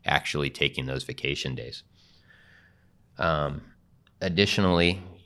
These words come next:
you know, you're gonna continue to be eligible to, uh, vote for your L E C representatives, right? Or any, uh, contractual changes or things requiring membership ratification down the road if those become, uh,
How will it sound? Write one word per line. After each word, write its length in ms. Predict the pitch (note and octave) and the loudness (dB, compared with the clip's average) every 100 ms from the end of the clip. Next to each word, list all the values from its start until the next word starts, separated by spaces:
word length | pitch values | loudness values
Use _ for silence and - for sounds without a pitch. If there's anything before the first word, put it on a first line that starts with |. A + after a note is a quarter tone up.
| - | -20
you 140 | - E2 | -8 -2
know, 120 | D#2+ | 2
you're 160 | E2+ E2+ | 4 4
gonna 400 | E2 D#2+ D#2+ E2 | 6 4 4 -2
continue 440 | - E2 - F#2+ F2 | -6 -4 2 4 4
to 80 | D#2 | 4
be 160 | D#2+ | 4
eligible 720 | D2+ D#2 D#2 D2+ D2 D#2+ D#2 | 6 4 2 -4 0 2 2
to, 360 | - - C#2+ C#2 | 0 -2 -2 -2
uh, 100 | C2 | -2
vote 300 | - D#2 D#2 | 0 0 0
for 120 | D2 | -4
your 160 | C2+ - | -4 -2
L 160 | D#2 C#2+ | 0 0
E 60 | |
C 200 | - F2 | -2 0
representatives, 960 | F2 F2+ F#2 E2 F2 F2 F2 - - - _ _ _ _ - | 0 2 0 2 2 2 2 0 -4 -6 _ _ _ _ -6
right? 380 | D2+ D2+ D#2+ D2+ | 0 4 4 2
Or 260 | D#2 C#2+ - | 0 -2 -2
any, 380 | E2 D#2 D2 - - _ - | -2 -2 -4 -8 -20 _ -8
uh, 260 | D2+ C#2 - | -6 -6 -8
contractual 720 | C2+ C2+ D2+ D2+ - D#2 D2 | -8 0 4 4 2 -2 -2
changes 540 | - D2+ D2 D2 D2 | -2 -2 -2 -2 -2
or 60 | C#2 | -4
things 340 | - C#2+ C#2+ C2+ | -4 -4 -4 -8
requiring 480 | - C#2+ C#2+ C2+ | -4 -2 0 -2
membership 500 | C2+ C#2+ D2 - - | -2 -2 -2 -4 -2
ratification 760 | C#2+ C#2 - D2 - C#2 - D2+ | 2 2 2 -4 -2 -4 -4 -4
down 180 | D2 D2 | 0 0
the 80 | C#2 | 0
road 320 | C#2+ D#2 E2 | 2 2 2
if 160 | C#2+ - | -2 -6
those 220 | C#2 C#2+ | -6 -4
become, 480 | C2 - C#2+ C#2+ F2+ - - | -10 -8 -8 -8 -12 -18 -16
uh, 200 | - | -12